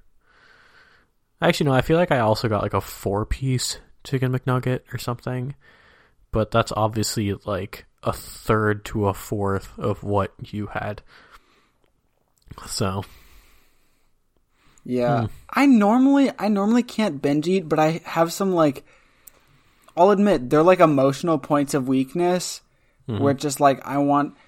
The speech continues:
Speaker 2: McDonald's is what I eat when I wanna eat my feelings.
Speaker 1: Okay.
Speaker 2: When I'm, like, I kinda had a, like,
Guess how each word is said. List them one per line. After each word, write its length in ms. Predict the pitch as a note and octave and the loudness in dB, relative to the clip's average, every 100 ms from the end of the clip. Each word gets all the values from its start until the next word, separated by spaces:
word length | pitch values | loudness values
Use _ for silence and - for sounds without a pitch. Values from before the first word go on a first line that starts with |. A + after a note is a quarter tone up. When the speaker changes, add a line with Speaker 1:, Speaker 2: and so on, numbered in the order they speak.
| _ | _
Speaker 2:
McDonald's 640 | F3+ G3+ - E3+ G#3+ C4+ B3 | -4 -2 2 4 4 2 2
is 140 | A#3 | 2
what 160 | F#3+ F#3+ | 4 4
I 80 | C#3+ | 4
eat 180 | C#3 - | 0 0
when 120 | D3+ | 0
I 60 | |
wanna 240 | D3 C#3+ C3 | 2 2 0
eat 180 | C3 C3 | -4 -8
my 160 | A#2+ A#2+ | -6 -8
feelings. 800 | - A#2+ A2 - C#2 E2+ - - _ _ B2 | -10 -12 -12 -14 -18 -20 -20 -20 _ _ -6
Speaker 1:
Okay. 300 | A#2+ - G2+ - _ - - | -6 -6 -10 -14 _ -20 -2
Speaker 2:
When 140 | D#3 | 2
I'm, 100 | E3 | 4
like, 280 | F3+ E3 - _ | 2 0 -6 _
I 80 | D3+ | -10
kinda 240 | C#3+ E3+ D#3 | -2 0 0
had 200 | D#3+ D#3 | 2 4
a, 220 | C#3+ B2 _ _ _ _ _ | 4 2 _ _ _ _ _
like, 220 | D#3+ C#3 | 2 2